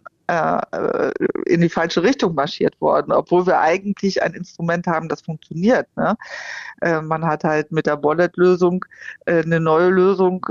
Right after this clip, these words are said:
ähm, auf den Weg bringen wollen und dabei ist der Personalausweis eigentlich in seiner Form, das hat die Anhörung auch gezeigt, bietet ja die Möglichkeiten, ähm,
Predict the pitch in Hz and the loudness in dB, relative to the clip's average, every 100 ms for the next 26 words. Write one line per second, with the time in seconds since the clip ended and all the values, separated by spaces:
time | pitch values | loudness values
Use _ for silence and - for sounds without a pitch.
0 | - 170 160 165 160 - - - - 160 | -2 0 -2 -6 -14 -18 -8 -4 -2 -2
1 | 160 160 - 180 190 190 165 180 185 190 | 0 -2 -2 0 0 0 2 2 2 -2
2 | 180 - 165 160 - - - 156 156 151 | -4 -2 -2 -2 -10 -8 -4 0 0 -2
3 | - 156 170 151 151 147 156 - 170 - | -2 -2 -2 -2 -2 -2 0 0 -2 -2
4 | 165 160 - 143 160 180 175 165 156 151 | -4 -4 -4 -2 -2 -4 -6 -4 -4 -2
5 | 151 143 - 170 170 - 151 - - 160 | -2 -4 -2 -2 -2 -4 -4 -2 -2 0
6 | 165 156 156 - 151 143 - 151 151 180 | 0 0 0 -2 -2 -4 -4 -2 -2 -2
7 | - _ - - - - 214 - 320 180 | -6 _ -20 -20 -20 0 2 2 0 0
8 | 156 160 151 143 - 151 - 139 135 - | 0 0 -2 -2 -4 -6 -4 -2 -2 -2
9 | 165 208 - - - _ - 165 165 160 | 0 0 -2 -12 -20 _ -4 -2 -2 -6